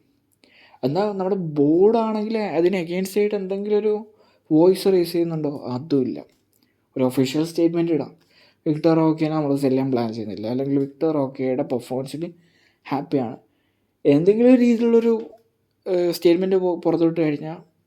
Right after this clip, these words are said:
കുറച്ച് ഇഷ്യൂസ് കുറയും. കാരണം പ്ലെയർ വന്നിട്ട് വെറും ആറ് മാസമേ ആയിട്ടുള്ളൂ. ഈ ഒരു ആറ് മാസത്തിനുള്ളിൽ തന്നെ പ്ലെയറിന് ലഭിച്ചിരിക്കുന്ന ഈ ഒരു, ഏഹ്, ഒരു സ്പാനിഷ് മീഡിയ അറ്റാക്സ് എന്ന് പറയുന്നത്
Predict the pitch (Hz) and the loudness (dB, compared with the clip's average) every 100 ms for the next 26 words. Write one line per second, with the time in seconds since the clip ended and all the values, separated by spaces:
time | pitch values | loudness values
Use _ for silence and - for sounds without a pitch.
0 | - 160 - - - 254 233 196 - 196 | -8 -8 -8 -18 -8 -6 -4 -4 -2 0
1 | 180 156 143 156 165 220 208 165 196 233 | 2 0 -2 -2 -2 -2 0 0 0 0
2 | 208 233 208 185 214 220 196 202 220 208 | -4 0 4 4 4 0 0 2 0 0
3 | 196 208 190 135 - _ _ _ _ _ | -2 -2 -2 -6 -8 _ _ _ _ _
4 | _ _ _ - 147 196 226 233 190 214 | _ _ _ 6 6 6 2 0 0 -4
5 | 226 214 208 208 214 208 175 185 170 165 | -2 -2 -2 -2 2 4 4 2 -4 -6
6 | 185 - _ _ _ _ _ _ 160 165 | -12 -20 _ _ _ _ _ _ 0 0
7 | 180 202 196 180 190 202 202 196 202 208 | -2 0 2 2 -2 -4 -4 -6 -6 -6
8 | 202 190 190 190 196 208 _ _ _ _ | -4 0 2 2 0 -4 _ _ _ _
9 | _ _ _ _ - 180 165 160 160 170 | _ _ _ _ -10 -4 -2 2 4 4
10 | 170 170 165 - 165 180 196 185 190 180 | 2 0 -8 -6 -4 -4 -2 2 4 2
11 | 170 175 175 185 180 170 170 175 | -4 -6 -6 -6 -4 -4 -4 -4